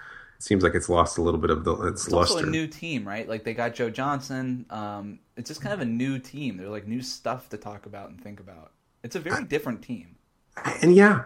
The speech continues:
Speaker 1: and, and I mean, I've gotta be honest with you. I am a hundred percent surprised that Joe Johnson has been as effective as he has been.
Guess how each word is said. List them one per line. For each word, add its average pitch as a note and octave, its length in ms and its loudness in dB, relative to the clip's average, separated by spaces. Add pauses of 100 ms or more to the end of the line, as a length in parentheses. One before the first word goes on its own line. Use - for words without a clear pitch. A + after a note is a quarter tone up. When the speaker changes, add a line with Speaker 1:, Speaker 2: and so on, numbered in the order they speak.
(140)
Speaker 1:
and, C3+ 180 2
and B2+ 240 8
I A#2+ 120 6
mean, A#2+ 400 10 (460)
I've E3+ 200 2
gotta F3 160 10
be A2+ 120 10
honest B2+ 280 10
with F#2 100 0
you. E2+ 300 0
I A#2+ 140 6
am D3+ 140 6
a G2+ 140 8
hundred C3+ 500 6
percent G#2 380 6
surprised F#2+ 640 6
that F2 80 4
Joe F#2 180 4
Johnson F2+ 420 2
has E2+ 120 0
been E2 220 4
as F2 240 2
effective F2 500 4
as E2+ 100 0
he D#2 100 0
has D2+ 220 0
been. A#2 220 -10